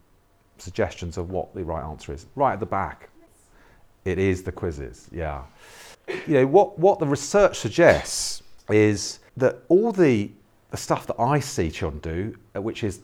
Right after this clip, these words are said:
mainly the highlighting and rereading, and you probably all did it, I guess, most of you did,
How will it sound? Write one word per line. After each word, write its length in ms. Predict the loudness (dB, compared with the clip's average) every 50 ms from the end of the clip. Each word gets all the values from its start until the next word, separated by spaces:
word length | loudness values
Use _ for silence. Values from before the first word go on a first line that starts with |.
| _ -6
mainly 720 | 0 2 2 2 2 2 2 2 2 2 0 0 -2 -4 -6 -12 _ _ _ _ _ -8
the 60 | -8
highlighting 920 | -8 -6 -6 -2 0 0 2 2 0 0 -2 -4 -4 -4 -6 -6 -6 -6 -6 -6
and 420 | -6 -4 -4 -4 -6 -8 -10 -12 -18 _ _ _ _ _ _ _
rereading, 880 | -4 -2 0 0 0 0 2 2 2 2 2 2 2 2 0 -4 -8 -12 _ _ _ _ -12
and 120 | -8 -4
you 100 | -4 -4
probably 300 | -2 -2 -4 -4 -2 -2
all 120 | -4 -4 -4
did 160 | -4 -4 -4
it, 80 | -4
I 120 | -6 -6 -4
guess, 340 | 0 0 0 0 0 -2 -2
most 240 | 0 0 0 0
of 80 | 0 -2
you 60 | 0
did, 180 | 0 0 -2